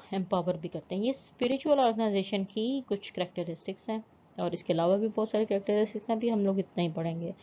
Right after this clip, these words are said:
और toleration of employees expression, यानी कि एम्प्लॉइज का जिस तरह का एक्सप्रेशन होता है,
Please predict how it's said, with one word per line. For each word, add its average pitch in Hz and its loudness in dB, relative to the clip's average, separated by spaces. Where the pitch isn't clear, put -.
और 180 6
toleration 208 8
of - -2
employees 208 2
expression, 175 0
यानी 196 2
कि 196 4
एम्प्लॉइज 185 2
का 196 0
जिस 180 -4
तरह 190 2
का 185 2
एक्सप्रेशन 190 0
होता 175 -2
है, 190 0